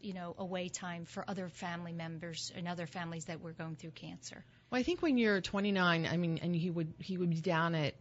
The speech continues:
Speaker 2: um, at Penn, and he would, would, there would be some other young people there, but there wasn't a large, large number, and he, you know, there was no resources out there
Speaker 1: Right.
Speaker 2: for people in this age group, 'cause you don't think you're gonna get cancer. Um, and the, some of the people, young people he did meet had small children, and they had,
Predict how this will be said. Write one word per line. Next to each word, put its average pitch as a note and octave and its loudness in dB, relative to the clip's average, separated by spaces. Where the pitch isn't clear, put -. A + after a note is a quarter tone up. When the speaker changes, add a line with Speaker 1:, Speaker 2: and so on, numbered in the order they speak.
Speaker 2:
um, C#3 0
at D3 -2
Penn, D#3+ 2
and D3 2
he D3+ 0
would, D3 -2
would, D#3 -2
there D#3+ 0
would D#3+ 2
be D#3 4
some D3+ 0
other D3+ 2
young C#3+ 2
people D3 0
there, C3 2
but C#3+ -6
there F3 -4
wasn't C4+ -4
a F#3+ -4
large, E3 -2
large C3 -2
number, C#3+ 2
and C#3+ 2
he, E3 0
you D#3+ -2
know, F3+ 2
there - 0
was E3+ -2
no F3 2
resources E3+ -2
out B2+ 0
there E3 0
Speaker 1:
Right. F#3 -10
Speaker 2:
for C#3+ 0
people D#3 -2
in D3 0
this C#3+ 0
age D3 2
group, C#3 -4
'cause D#3+ -4
you D#3+ -4
don't G3+ -4
think F3 -6
you're D3+ -2
gonna C3+ -2
get - -4
cancer. - -8
Um, D#3 -2
and F3 0
the, E3+ -2
some A3+ -4
of B3+ -4
the G#3+ -6
people, F#3+ -2
young E3 -2
people D#3+ -4
he D3 0
did D#3+ 0
meet C#3 0
had C3 -2
small B2+ -2
children, C#3+ -2
and C3 -2
they - -4
had, C3+ -4